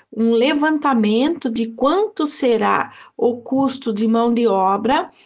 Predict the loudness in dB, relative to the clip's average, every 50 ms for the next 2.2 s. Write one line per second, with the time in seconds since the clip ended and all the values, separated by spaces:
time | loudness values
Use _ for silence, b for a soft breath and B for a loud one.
0 | b b -4 -4 -4 -4 -2 0 0 0 0 0 -2 -4 -2 -2 -2 -4 -4 -4
1 | -2 0 0 2 0 0 -2 -4 -8 -6 -2 -2 -2 -2 -2 -4 -4 -2 0 0
2 | 0 0 -2 -4